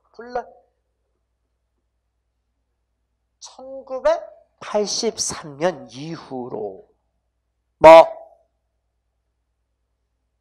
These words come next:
밀리언은 백만이니까 칠억 달러지 뭐.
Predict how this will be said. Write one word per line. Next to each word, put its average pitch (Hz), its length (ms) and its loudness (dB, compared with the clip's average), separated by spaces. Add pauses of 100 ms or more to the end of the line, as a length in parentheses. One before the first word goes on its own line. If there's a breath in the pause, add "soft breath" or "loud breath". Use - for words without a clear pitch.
(680)
밀리언은 247 760 -2
백만이니까 180 1160 -8 (1160)
칠억 302 400 -12
달러지 208 520 -10
뭐. 156 360 -20